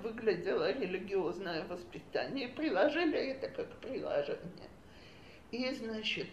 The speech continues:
были вещи, которые я читала и думала, вот насколько, так сказать, это одно и то же. Когда, например, Ахаву у меня спросили, что было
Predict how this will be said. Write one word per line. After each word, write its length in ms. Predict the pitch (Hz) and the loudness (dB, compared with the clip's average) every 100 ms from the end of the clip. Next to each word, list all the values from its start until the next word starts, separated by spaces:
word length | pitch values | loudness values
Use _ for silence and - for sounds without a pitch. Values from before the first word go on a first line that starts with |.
| - | -2
были 240 | 285 320 302 | 4 6 6
вещи, 540 | - 175 160 - 147 | 4 -2 -2 -2 -2
которые 600 | - 165 - 202 185 202 | 0 0 2 2 2 4
я 140 | 220 | 4
читала 540 | 269 - - 320 339 269 | 4 -4 4 6 8 6
и 80 | 190 | 2
думала, 500 | 202 220 226 185 156 | -4 0 4 6 4
вот 200 | 185 - | 2 -4
насколько, 1300 | 180 196 214 214 - - 240 226 175 - - 147 - - - - - - | -2 4 4 4 -8 -2 10 10 10 0 -2 -2 -2 -14 -16 -16 -18 -2
так 200 | 226 - | 0 0
сказать, 580 | - 180 202 226 262 - - | -2 2 8 10 8 4 0
это 360 | 214 - 247 202 | 0 6 10 10
одно 500 | - 180 196 226 220 | 10 4 4 4 4
и 140 | 214 | 2
то 320 | 214 - 156 - | 0 0 2 4
же. 160 | 139 | 0
Когда, 420 | - 185 160 196 | 4 2 6 4
например, 540 | 202 180 202 202 185 175 | 4 2 0 2 4 4
Ахаву 460 | 165 214 190 175 | 4 6 6 4
у 20 | 175 | -2
меня 340 | 180 175 190 | -2 0 -2
спросили, 640 | 190 196 208 202 190 151 | 0 2 2 4 0 2
что 180 | 175 190 | 0 0
было 380 | 170 180 175 | 0 2 4